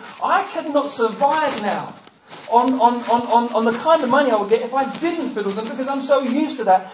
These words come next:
Listen, that's an issue now of trust and faith. Will you trust him to be faithful? If you stop it, you say, "I'm trusting you now." See, you work this stuff out, and then, um, then, then, then we can see the real power of it. We can go, "Wow, God's real."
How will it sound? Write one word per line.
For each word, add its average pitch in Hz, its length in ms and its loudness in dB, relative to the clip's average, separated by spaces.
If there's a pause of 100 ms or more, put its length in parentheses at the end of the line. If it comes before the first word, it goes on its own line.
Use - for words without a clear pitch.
(120)
Listen, 262 260 -4
that's 269 220 -2
an 262 80 -4
issue 262 220 -4
now 208 160 -2
of - 120 -8
trust 269 380 -6
and 247 160 -6
faith. 202 240 -2 (340)
Will 262 220 0
you - 160 -4
trust 240 320 -6
him 170 80 -12
to 170 240 -12
be - 160 -14
faithful? 151 440 -14 (840)
If 143 100 -16
you - 140 -16
stop 226 220 -8
it, 190 100 -12
you 190 80 -16
say, - 140 -16
"I'm 151 140 -14
trusting 196 340 -16
you 143 80 -12
now." 139 120 -12
See, - 440 -10
you 196 180 -6
work 247 240 -2
this 226 220 -6
stuff 220 300 -10
out, 202 500 -6 (460)
and 175 160 -8
then, 185 220 -2
um, 180 280 -2
then, 190 240 -2
then, 196 180 -2 (120)
then 202 220 -4
we 202 60 -6
can 202 120 -6
see 202 100 -6
the 190 80 -10
real 190 180 -6
power 185 300 0
of 135 100 -2
it. 165 100 -10
We 180 60 -16
can 185 80 -12
go, 185 120 -6
"Wow, 226 320 -4
God's 196 180 -10
real." 214 260 -2